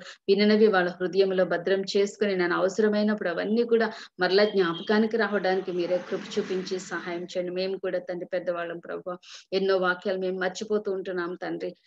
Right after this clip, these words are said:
కానీ ఇవన్నీ కూడా <coughs> మేము గుర్తుంచుకోవడానికి మీరే మాకు సహాయం చేయండి తండ్రి.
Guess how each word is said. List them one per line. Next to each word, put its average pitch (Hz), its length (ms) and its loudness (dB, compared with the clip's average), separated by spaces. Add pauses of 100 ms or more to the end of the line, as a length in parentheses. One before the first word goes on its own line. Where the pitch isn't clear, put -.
(220)
కానీ 196 220 2
ఇవన్నీ 202 340 4
కూడా 214 240 4 (160)
<coughs> - 300 2
మేము 196 160 4
గుర్తుంచుకోవడానికి 202 840 -2
మీరే 190 260 0
మాకు 180 380 -6
సహాయం 175 400 -6
చేయండి 175 340 -8
తండ్రి. 170 300 -8